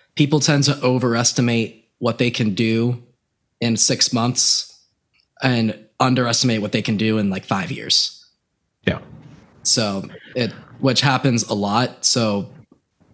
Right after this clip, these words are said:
Speaker 1: I think someone's able to figure out the motions of that, be realistic about what they can do in six months, and have that long-term goal and be like, "Yeah, I can't work my way to the top of whatever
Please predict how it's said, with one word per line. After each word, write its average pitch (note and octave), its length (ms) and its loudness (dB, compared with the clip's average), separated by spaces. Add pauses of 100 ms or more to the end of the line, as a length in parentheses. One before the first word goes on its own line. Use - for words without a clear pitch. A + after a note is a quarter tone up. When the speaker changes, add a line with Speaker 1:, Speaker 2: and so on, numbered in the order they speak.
(640)
Speaker 1:
I B2+ 80 0
think B2 360 -2 (400)
someone's B2 300 2
able A#2+ 180 2
to G#2 80 -2
figure A2 720 -2
out G#2+ 360 -2
the A2+ 80 -2
motions G2+ 800 0 (800)
of A#2 180 0
that, C#3 280 2
be B2+ 120 4
realistic A#2+ 540 2
about C3+ 200 2
what C3+ 120 0
they C#3+ 100 2
can C#3 140 0
do C#3+ 160 2
in C#3 100 2
six - 300 2
months, D3 580 0
and A2 380 -2 (800)
have C3 240 0
that C3 180 2
long-term B2 500 0
goal A2+ 300 0
and A#2 40 0
be A#2 60 0
like, G2+ 160 -2
"Yeah, A#2 160 0
I A2 80 0
can't B2 420 0 (840)
work C#3+ 180 2
my D3+ 140 4
way C#3 120 4
to B2+ 60 2
the B2 60 -2
top C3 340 2
of A2 320 -2
whatever A#2 600 0